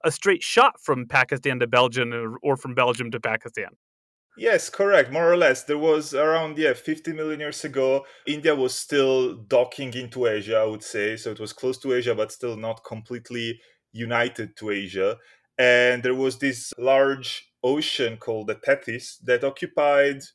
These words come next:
Speaker 2: what is nowadays the Mediterranean plus the Western Indian Ocean. And it basically connected the Northern Atlantic with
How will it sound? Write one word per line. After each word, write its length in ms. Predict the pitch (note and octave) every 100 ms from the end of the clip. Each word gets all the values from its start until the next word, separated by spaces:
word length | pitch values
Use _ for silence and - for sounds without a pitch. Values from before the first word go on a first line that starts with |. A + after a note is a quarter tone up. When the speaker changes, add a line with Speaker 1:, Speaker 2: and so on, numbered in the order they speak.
| _ _ -
Speaker 2:
what 260 | C3 C3+
is 280 | C#3 B2 A#2+
nowadays 340 | C#3 D#3+ D3+
the 80 | C#3+
Mediterranean 840 | C3+ C3 - C3 C3+ C#3+ C3 A#2+ A#2
plus 320 | C3+ C3 B2+ -
the 540 | B2+ A#2+ A#2 A#2 A#2
Western 420 | A#2 A#2 - A#2+ A2+
Indian 300 | A2+ G#2+ A#2
Ocean. 420 | D3 - G#2 G#2+ _ _ -
And 140 | C3
it 60 | B2+
basically 360 | D#3 D#3+ -
connected 640 | D#3 - C3+ C#3 - C3+ A#2
the 160 | A#2+
Northern 420 | A2+ C3 C#3 D3 C3
Atlantic 640 | A#2+ B2 A#2 A#2 A#2 A2 - _ _
with 240 | - A#2+